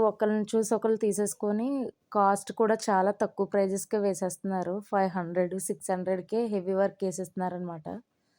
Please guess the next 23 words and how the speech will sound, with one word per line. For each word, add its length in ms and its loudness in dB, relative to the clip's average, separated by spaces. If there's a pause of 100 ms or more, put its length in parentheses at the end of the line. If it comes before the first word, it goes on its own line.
(640)
దానివల్ల 600 2 (380)
ఎందుకంటే 560 -2
మమ్మల్ని 400 0
కూడా 220 -2
చాలామంది 500 0
అడిగారు, 340 -4 (440)
ఆన్‌లైన్‌లో 600 2
తక్కువకి 340 -4
వస్తున్నాయి 400 -2
కదండి, 420 -2
మీరు 280 -4
ఏంటి 360 -4
ఇంత 300 -4
కాస్ట్‌కి 400 -4
వేస్తున్నారు 540 -4
అలాగనేసి. 540 -8 (680)
ఆ 80 2
సిక్స్ 320 -4
హండ్రెడ్, 320 2
సెవెన్ 280 2
హండ్రెడ్ 300 0
చెప్తేనే 440 -2
ఇంకా 200 -2